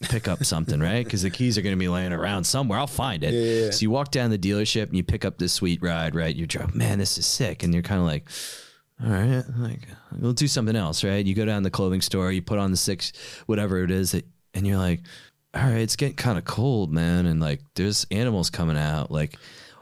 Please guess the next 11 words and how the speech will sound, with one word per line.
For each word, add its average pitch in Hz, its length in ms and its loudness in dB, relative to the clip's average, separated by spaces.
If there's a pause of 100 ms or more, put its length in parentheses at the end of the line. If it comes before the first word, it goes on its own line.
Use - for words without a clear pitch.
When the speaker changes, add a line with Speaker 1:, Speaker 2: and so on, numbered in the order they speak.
(240)
Speaker 1:
how 208 340 0
long 123 520 2
before 113 380 0
you 107 320 2
go, 90 440 0 (320)
"Give 120 200 0
me 139 200 2
a 90 80 -2
fucking 90 680 -2 (220)
militarized 110 1160 2
Jeep, 139 380 2